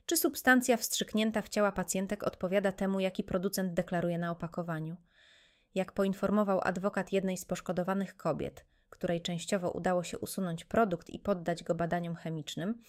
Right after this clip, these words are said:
okazało się, że jego skład jest inny. Czeski producent preparatu zapewnia, że wszelkie powikłania są skutkiem nieumiejętnego zastosowania żelu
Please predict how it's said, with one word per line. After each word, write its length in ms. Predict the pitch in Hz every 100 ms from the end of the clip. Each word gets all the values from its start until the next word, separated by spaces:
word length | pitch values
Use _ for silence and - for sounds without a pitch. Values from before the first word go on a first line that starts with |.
| - - _
okazało 460 | 214 214 190 240 294
się, 140 | -
że 100 | 247
jego 200 | 214 196
skład 280 | 190 - 214
jest 240 | 202 - -
inny. 420 | 185 156 147 165 - _ _ _ _
Czeski 300 | - 269 -
producent 500 | 294 240 254 254 226
preparatu 520 | - 208 208 202 214
zapewnia, 540 | 214 185 - 196 190 185
że 300 | 175 175 170 - _ _
wszelkie 420 | - 247 285 294
powikłania 520 | 269 240 208 - 214 202
są 180 | 202
skutkiem 540 | 185 - 208 - 190 185
nieumiejętnego 760 | 214 269 233 202 196 208 190
zastosowania 720 | 180 170 - - 175 175 170
żelu 380 | 165 165 196 285